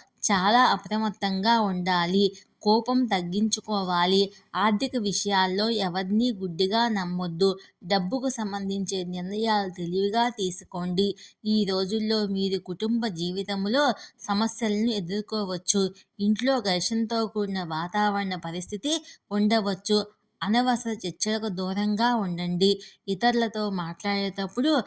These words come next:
మాటలు అదుపులో ఉంచుకోవాలి. కోర్టు కేసుల కోసం డబ్బు ఖర్చు చేయవచ్చు. ఇక రెండవ రాశి వృశ్చిక రాశి. బుధుడి తిరోగమనము వృశ్చిక రాశి వారికి మానసిక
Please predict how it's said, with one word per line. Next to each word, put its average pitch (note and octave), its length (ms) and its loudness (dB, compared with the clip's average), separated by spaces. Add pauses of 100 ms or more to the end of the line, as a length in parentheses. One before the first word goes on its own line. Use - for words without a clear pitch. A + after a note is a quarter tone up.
(260)
మాటలు A3 460 2
అదుపులో G3+ 520 -2
ఉంచుకోవాలి. F#3+ 960 0 (360)
కోర్టు A3+ 320 2
కేసుల G3+ 520 -2
కోసం F#3+ 380 -4 (280)
డబ్బు F#3 360 0 (400)
ఖర్చు G3+ 360 2
చేయవచ్చు. G3+ 760 2 (1500)
ఇక G#3 220 2
రెండవ G3 420 6
రాశి G#3+ 440 4 (340)
వృశ్చిక G#3+ 480 2
రాశి. F#3+ 500 2 (400)
బుధుడి A3 360 4
తిరోగమనము G#3+ 840 0 (280)
వృశ్చిక B3+ 420 -2
రాశి G#3 380 2
వారికి F#3 480 -2
మానసిక G#3 560 0